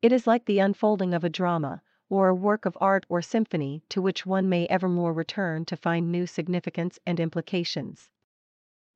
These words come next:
The third degree is indeed a drama. It is the drama of the immortality of the soul.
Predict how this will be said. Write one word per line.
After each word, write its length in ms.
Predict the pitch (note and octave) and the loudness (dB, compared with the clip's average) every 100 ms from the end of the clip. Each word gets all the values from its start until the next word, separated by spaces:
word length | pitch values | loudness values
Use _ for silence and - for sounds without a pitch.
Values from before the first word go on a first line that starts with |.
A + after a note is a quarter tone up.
| - | -2
The 100 | F#3 | -2
third 380 | - B3 C#4 | 2 0 2
degree 520 | A3 E3+ F3 E3 E3 - | 0 -2 -2 -2 -2 -2
is 160 | F#3 F3+ | 0 2
indeed 440 | F3 F#3+ E3 E3+ - | 2 2 0 0 -4
a 80 | |
drama. 540 | E3+ F3+ E3 D3+ C3+ - _ _ _ _ _ _ _ _ - | -4 -2 -2 -2 -6 -12 _ _ _ _ _ _ _ _ 2
It 100 | G3+ | 4
is 140 | F#3+ | 4
the 100 | G3+ | 0
drama 460 | F#3 G3 F#3+ E3+ E3+ | 0 2 2 2 0
of 120 | F#3 | 0
the 160 | F#3+ F3 | 0 0
immortality 840 | G#3 G#3 G3+ - F#3+ F3+ F3+ E3 | 0 2 0 -2 -2 0 2 0
of 140 | E3+ E3 | 0 -2
the 80 | |
soul. 480 | F3+ - E3+ D3 E3+ | -8 -4 -4 -4 -10